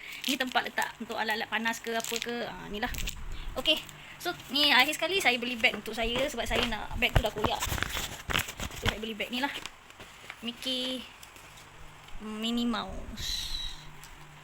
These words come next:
Okey. So, ni lah total barang saya yang saya beli. So, banyak yang nak tahu. Okey. Kita nak tengok saya punya barang under lima puluh ke atas lima puluh. So, barang saya basically total dia semuanya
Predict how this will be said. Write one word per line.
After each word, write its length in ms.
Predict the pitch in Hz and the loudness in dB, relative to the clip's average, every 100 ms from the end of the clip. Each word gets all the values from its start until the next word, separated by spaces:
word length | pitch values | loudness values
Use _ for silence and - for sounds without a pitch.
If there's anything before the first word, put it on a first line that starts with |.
| - | -14
Okey. 320 | - - - - - - - - - - - - - - - - - - - - - - | -10 -10 -10 -12 -14 -16 -14 -12 -12 -14 -16 -14 -14 -14 -16 -14 -14 -12 -8 -6 -6 -2
So, 160 | 226 254 | 2 6
ni 80 | |
lah 80 | 269 - | 4 4
total 320 | 240 254 240 | -2 2 6
barang 240 | 233 247 254 | 6 6 6
saya 240 | 247 311 | 4 6
yang 160 | 254 254 | 4 2
saya 160 | 226 | 0
beli. 480 | 220 214 208 208 208 - - - - | 0 -2 -4 -8 -10 -14 -18 -18 -6
So, 160 | 254 247 | 0 4
banyak 320 | 247 302 247 | 6 6 6
yang 160 | 254 | 6
nak 80 | 233 | 4
tahu. 400 | 233 233 349 415 | 2 2 2 0
Okey. 240 | 240 240 - - - - | 0 -2 -4 -14 -12 -6
Kita 240 | 240 254 | 4 4
nak 160 | 247 - | 4 2
tengok 400 | 247 311 359 - | 4 6 6 4
saya 160 | - 240 | 6 8
punya 160 | 247 247 | 8 8
barang 400 | 240 277 311 233 | 8 8 8 6
under 160 | 233 | 6
lima 160 | 233 247 | 4 0
puluh 240 | 254 262 | 0 0
ke 80 | 285 | 2
atas 320 | 339 240 233 | 2 4 2
lima 160 | 214 214 - | 2 4 4
puluh. 240 | - - - - - - - - - - - 254 | 2 0 -2 -2 -4 -6 -6 -6 -6 -6 -2 0
So, 80 | |
barang 320 | 240 226 233 - | 2 2 2 4
saya 240 | 247 294 | 4 4
basically 640 | 240 247 240 262 294 311 | 4 0 0 2 2 2
total 320 | 226 233 - 262 | 0 0 0 2
dia 320 | 269 302 349 | 4 6 6
semuanya 560 | 294 240 262 269 330 | 4 2 2 2 2